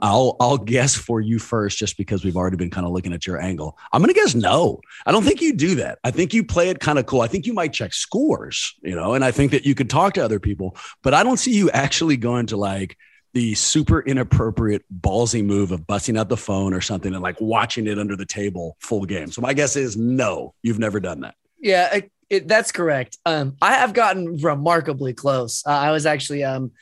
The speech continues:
Speaker 2: uh, the same friends who we just watched game four with. Uh, I was at a, uh, a fundraiser gala with them for, for game two. Um,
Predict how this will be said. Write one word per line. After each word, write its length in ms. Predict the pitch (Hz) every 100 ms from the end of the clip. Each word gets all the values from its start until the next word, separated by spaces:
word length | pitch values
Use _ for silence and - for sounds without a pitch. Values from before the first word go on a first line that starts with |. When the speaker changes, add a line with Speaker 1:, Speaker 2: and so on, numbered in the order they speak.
| - _ _ 151
Speaker 2:
uh, 100 | 151
the 100 | 165
same 220 | 226 214
friends 320 | 233 202 135
who 60 | 151
we 100 | 156
just 160 | 156
watched 220 | 165 160
game 140 | 160 143
four 220 | 156 160
with. 240 | 147 131 -
Uh, 40 | 147
I 240 | 139 147
was 180 | 147 135
at 100 | 147
a, 200 | 139 143
uh, 120 | 139 -
a 60 |
fundraiser 520 | 165 226 185 160 147
gala 440 | 147 139 139 135 127 _ _
with 180 | - 147
them 240 | 156 151
for, 280 | 135 156 151
for 120 | -
game 240 | 156 170 156
two. 400 | 226 202 139 127 _ _ -
Um, 340 | 165 143 139